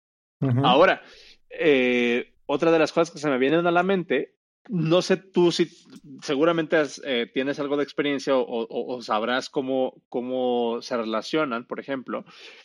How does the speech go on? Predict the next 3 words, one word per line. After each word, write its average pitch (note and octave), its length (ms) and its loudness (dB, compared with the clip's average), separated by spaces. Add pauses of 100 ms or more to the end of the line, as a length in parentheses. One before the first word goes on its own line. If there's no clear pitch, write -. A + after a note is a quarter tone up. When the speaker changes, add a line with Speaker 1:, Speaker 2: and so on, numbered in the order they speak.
(280)
Speaker 2:
eh, A#2+ 540 -2 (560)
no D#3+ 340 2
solamente F3 800 2